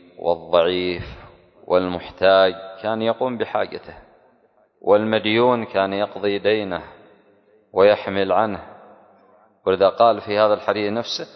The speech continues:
قال: "فأيما مؤمن ترك مالاً"، أي ترك ميراثاً،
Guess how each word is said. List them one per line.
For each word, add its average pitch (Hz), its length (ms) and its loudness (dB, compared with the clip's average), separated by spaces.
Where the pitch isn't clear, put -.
قال: 117 340 6
"فأيما 127 760 2
مؤمن 127 680 0
ترك 143 420 2
مالاً"، 110 720 0
أي 82 120 -10
ترك 90 380 -4
ميراثاً، 90 680 0